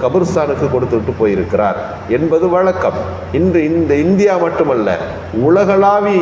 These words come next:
இஸ்லாமிய சமூகம் எங்கெல்லாம் வாழ்கிறதோ அங்கெல்லாம் இந்த பேச்சு உண்டு. சமுதாயத்திற்காக வேண்டி, சமுதாய நலனுக்காக வேண்டி,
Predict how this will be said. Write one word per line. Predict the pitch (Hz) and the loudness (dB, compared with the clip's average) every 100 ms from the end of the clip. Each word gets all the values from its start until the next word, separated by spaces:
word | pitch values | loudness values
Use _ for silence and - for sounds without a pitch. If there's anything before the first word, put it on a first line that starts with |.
| 160 | 2
இஸ்லாமிய | 165 196 190 180 170 | 2 2 2 0 0
சமூகம் | 160 165 156 143 | 0 0 2 2
எங்கெல்லாம் | 156 175 180 170 143 | 2 2 0 0 0
வாழ்கிறதோ | 160 170 151 135 123 123 123 123 - | 2 2 2 2 2 2 0 -4 -4
அங்கெல்லாம் | 135 165 202 220 214 190 | -2 2 4 4 2 2
இந்த | 175 - | 0 0
பேச்சு | 175 185 - 156 143 | 0 0 0 0 0
உண்டு. | 127 101 82 - - - | 0 -2 -4 -8 -8 -4
சமுதாயத்திற்காக | 165 214 220 220 202 180 175 175 175 160 | 0 2 4 2 2 0 0 0 2 2
வேண்டி, | 160 143 185 185 | 2 0 -2 -2
சமுதாய | 160 190 196 196 175 | 0 2 2 2 2
நலனுக்காக | 156 190 190 - 160 147 131 131 | 0 0 0 0 -2 0 2 2
வேண்டி, | 135 170 | 2 0